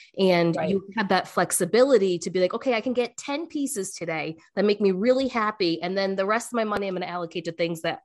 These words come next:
Speaker 1: make me the amount of money that I wanna make." You know what I
Speaker 2: Yeah.
Speaker 1: mean? Like, look
Speaker 2: Yeah.
Speaker 1: at it a little differently.
Speaker 2: I
Speaker 1: And,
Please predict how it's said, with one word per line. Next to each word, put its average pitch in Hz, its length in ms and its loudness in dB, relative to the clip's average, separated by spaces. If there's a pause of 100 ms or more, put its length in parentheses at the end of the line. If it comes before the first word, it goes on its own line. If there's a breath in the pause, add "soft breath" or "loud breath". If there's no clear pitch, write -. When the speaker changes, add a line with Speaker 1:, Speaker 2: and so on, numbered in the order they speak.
Speaker 1:
make 185 340 0
me 170 460 -2
the 175 120 -4
amount 165 240 0
of 165 40 -4
money 151 220 -6
that 147 140 -10
I 143 40 -8
wanna 127 240 -12
make." - 340 -18 (280 soft breath)
You 214 80 -2
know 208 60 4
what 208 80 4
I 208 40 4
Speaker 2:
Yeah. 208 80 4
Speaker 1:
mean? 208 320 0 (260)
Like, 214 280 2
look 226 240 2
Speaker 2:
Yeah. 254 60 4
Speaker 1:
at - 20 4
it 240 60 6
a - 20 0
little 226 160 0
differently. 277 340 2
Speaker 2:
I 285 60 -2
Speaker 1:
And, 262 140 -2